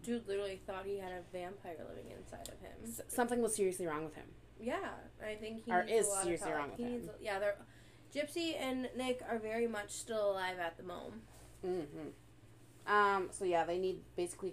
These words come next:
Speaker 2: cognitive behavioral therapy to literally break down all of the
Speaker 1: Trauma.
Speaker 2: trauma and whatnot that was brought upon by the, um,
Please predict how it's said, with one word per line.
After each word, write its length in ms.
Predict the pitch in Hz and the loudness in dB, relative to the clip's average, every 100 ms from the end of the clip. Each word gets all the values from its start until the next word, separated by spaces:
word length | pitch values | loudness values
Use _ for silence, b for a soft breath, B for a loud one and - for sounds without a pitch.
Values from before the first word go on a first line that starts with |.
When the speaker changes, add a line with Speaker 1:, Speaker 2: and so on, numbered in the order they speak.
| - | -2
Speaker 2:
cognitive 520 | 143 151 156 160 147 | -2 -2 -4 -4 -4
behavioral 500 | 135 135 131 143 147 | -6 -4 -4 -4 -4
therapy 460 | 160 165 165 160 156 - | -4 -4 -4 -8 -8 -6
to 360 | 151 147 147 143 B B B B - | -2 -2 -4 -8 B B B B -14
literally 500 | - 156 160 160 160 | -2 2 2 2 0
break 480 | 151 - 143 143 143 | -2 -2 0 0 -4
down 360 | 143 139 139 139 | -6 -4 -4 -4
all 380 | - 143 143 139 | -4 -2 0 0
of 540 | 139 139 139 135 135 | 0 -2 -4 -10 -8
the 480 | 139 135 131 131 135 - - - - - - - - - - - - - - - - - - | -4 -2 -4 -6 -8 -12 -20 -20 -20 -20 -20 -20 -20 -20 -20 -20 -20 -20 -20 -20 -20 -16 -6
Speaker 1:
Trauma. 380 | 214 339 311 - - | -2 -2 -4 -8 -12
Speaker 2:
trauma 680 | - 160 156 156 151 147 - 139 143 | -2 2 2 2 0 0 -4 -6 -4
and 420 | 143 143 143 143 143 - - - - - - - - | -4 -4 -6 -6 -10 -18 -20 -20 -20 -20 -20 -20 -18
whatnot 560 | 147 147 - 143 139 - | -8 -4 -4 -4 -6 -8
that 200 | 151 - | -8 -8
was 300 | 143 143 - - - | -6 -8 -8 -12 -6
brought 200 | - - | -6 -6
upon 380 | - 131 127 127 | -8 -6 -6 -6
by 280 | 127 - - - | -8 -10 -10 -12
the, 260 | 73 69 - | -10 -10 -12
um, 240 | 80 104 | -14 -14